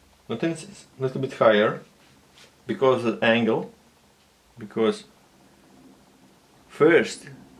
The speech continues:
side need to up, up, and back side need to be down.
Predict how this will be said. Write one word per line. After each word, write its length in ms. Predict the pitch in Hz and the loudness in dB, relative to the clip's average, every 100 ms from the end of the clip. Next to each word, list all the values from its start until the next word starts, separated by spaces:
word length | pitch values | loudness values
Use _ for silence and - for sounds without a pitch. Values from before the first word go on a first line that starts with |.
| - - _ | -20 -20 _
side 600 | - - 120 110 117 - - - | -14 0 2 4 2 -2 -16 -10
need 220 | 117 113 | -4 -4
to 140 | 107 - - | -4 -10 -2
up, 320 | 113 127 - - - | 0 0 -4 -20 -10
up, 340 | 110 113 - - | -2 -2 -2 -2
and 300 | 107 101 - - - _ _ _ _ - _ _ _ | 0 0 -4 -18 -20 _ _ _ _ -20 _ _ _
back 240 | 113 120 - | 0 2 0
side 460 | - 117 113 107 - - | -4 0 2 0 -8 -4
need 220 | 110 101 | -4 -2
to 80 | 104 | 0
be 140 | 104 | 2
down. 480 | 101 104 90 95 | 4 4 2 -4